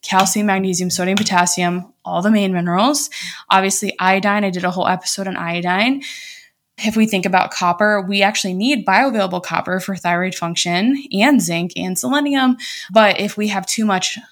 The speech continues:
unbound copper, then that can create that inflammatory response and cause problems. Again,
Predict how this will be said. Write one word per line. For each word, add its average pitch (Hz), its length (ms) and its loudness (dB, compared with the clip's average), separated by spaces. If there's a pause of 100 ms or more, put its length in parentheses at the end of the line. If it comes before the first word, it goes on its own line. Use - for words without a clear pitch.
(320)
unbound 214 420 4
copper, 185 340 -2
then 180 160 -6
that 170 220 -4
can 190 320 -2
create 175 260 -6
that - 180 -2
inflammatory 175 480 -8
response - 380 -6
and 180 120 -8
cause 175 160 -8
problems. - 560 -2 (760)
Again, 190 520 2